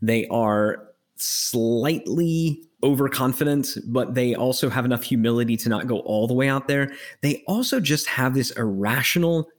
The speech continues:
desire for things that are just slightly out of reach,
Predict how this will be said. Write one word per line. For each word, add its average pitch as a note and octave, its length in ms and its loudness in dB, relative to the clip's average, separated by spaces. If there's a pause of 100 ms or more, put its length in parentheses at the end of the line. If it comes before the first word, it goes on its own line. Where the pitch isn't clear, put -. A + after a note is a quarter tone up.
(120)
desire A#2 680 2
for B2 240 -4
things B2 420 0
that B2 100 0
are A#2 80 0
just A2 420 -2
slightly G#2 420 -4
out G2 180 0
of G#2 200 -8
reach, - 420 -6